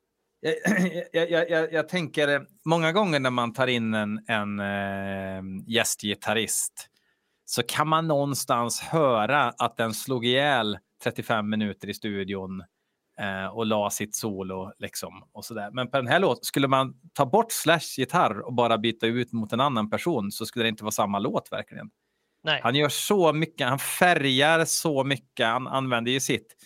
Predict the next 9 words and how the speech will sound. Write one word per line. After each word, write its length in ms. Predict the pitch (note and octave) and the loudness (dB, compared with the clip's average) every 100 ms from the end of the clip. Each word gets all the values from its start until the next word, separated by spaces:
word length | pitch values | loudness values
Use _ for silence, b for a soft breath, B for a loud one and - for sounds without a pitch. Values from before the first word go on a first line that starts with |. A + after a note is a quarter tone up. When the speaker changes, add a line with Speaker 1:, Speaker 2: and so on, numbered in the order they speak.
| B B B B B B B | B B B B B B B
Speaker 1:
sitt 460 | - - D#3+ C3+ - | -4 2 2 2 -4
melodispråk 1120 | C#3+ C3+ C#3+ C#3+ D3 C#3 A2+ - B2 D3+ E3 | -4 2 4 4 4 2 2 0 2 2 0
som 180 | - D3 | -2 0
jag 380 | C3+ B2+ C3 - | 2 2 0 -6
tycker 240 | - D3 C3+ | -8 -4 0
ändå 220 | B2+ B2 | 2 2
är 160 | A#2+ A#2+ | 2 4
rätt 220 | A#2 - | 0 -2
unikt. 600 | C3+ B2+ C3 D3 F3 - | -6 -2 0 0 -2 -6